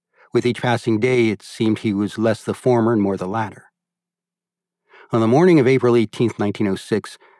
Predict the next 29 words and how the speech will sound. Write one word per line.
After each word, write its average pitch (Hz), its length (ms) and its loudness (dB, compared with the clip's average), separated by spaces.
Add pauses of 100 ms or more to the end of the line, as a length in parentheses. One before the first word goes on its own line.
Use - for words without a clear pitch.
(220)
Jolly 113 280 2
was 101 120 -4
fucking 107 420 -4
his 95 140 -8
latest 101 280 -2
wench. - 540 -8 (600)
He 123 100 0
caught 120 280 -2
her 120 100 0
upper 117 220 0
lip 123 200 0
between - 300 -2
his 98 140 -4
teeth 127 320 -2
and 101 120 -4
tore 120 160 0
it 110 60 0
off 107 240 -2
in 110 60 0
exactly 113 440 -2
the 107 80 0
manner 110 340 0
of 101 60 -2
a 98 60 -4
jackal 104 500 -2
ripping 110 280 -2
into 110 160 -2
its - 120 -10
prey. - 460 -6